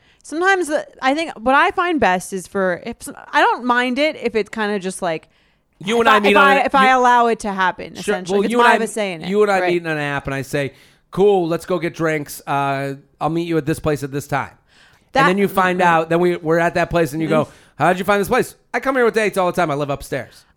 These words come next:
Speaker 1: I find that to be a, the, it's not a deal breaker, but I find it to be a red flag if the
Speaker 2: Sh-
Speaker 1: guy doesn't, when, when planning or picking the place, doesn't say, "Hey, like, where do you live or where do you work? Like, what's a
Speaker 2: Yeah.
Speaker 1: convenience, what's a convenient area for you?"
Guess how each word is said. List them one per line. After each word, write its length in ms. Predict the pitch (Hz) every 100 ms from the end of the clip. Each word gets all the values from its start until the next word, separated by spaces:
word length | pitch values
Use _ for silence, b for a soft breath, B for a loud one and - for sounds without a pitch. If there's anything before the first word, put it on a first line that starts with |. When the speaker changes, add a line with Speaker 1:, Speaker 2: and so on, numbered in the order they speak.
| _
Speaker 1:
I 200 | 262 330
find 260 | 359 381 392
that 160 | 381 311
to 60 |
be 200 | 247 254
a, 100 | 220 190 -
the, 240 | 226 214 -
it's 120 | 285
not 200 | 381 339
a 60 |
deal 300 | 220 226 220
breaker, 340 | 220 233 247 254
but 100 | 214
I 120 | 175
find 240 | 180 170
it 80 | 175
to 80 | 180
be 100 | 175
a 80 | 170
red 260 | 165 160
flag 480 | 156 - 151 156 170 -
if 140 | 180
the 80 | 175
Speaker 2:
Sh- 40 |
Speaker 1:
guy 400 | 175 170 160 170
doesn't, 400 | - 170 175 160
when, 280 | 180 175 156
when 180 | - 180
planning 480 | 165 180 175 175 170
or 80 | 165
picking 380 | - 180 175 170
the 60 |
place, 380 | 160 151 175 170
doesn't 280 | 180 170 165
say, 260 | 175 165 165 b b
"Hey, 260 | - 254 247
like, 140 | 214
where 160 | 190 226
do 60 | 240
you 80 |
live 160 | 226 226
or 80 | 196
where 100 | 202
do 60 |
you 100 | 202
work? 260 | 190 190 170
Like, 120 | 175
what's 160 | 185 190
a 20 |
Speaker 2:
Yeah. 140 | 156
Speaker 1:
convenience, 320 | 147 165 180 196
what's 180 | 196
a 60 | 208
convenient 340 | 214 214 202 165
area 380 | 185 185 175
for 180 | 160 170
you?" 360 | 165 151 -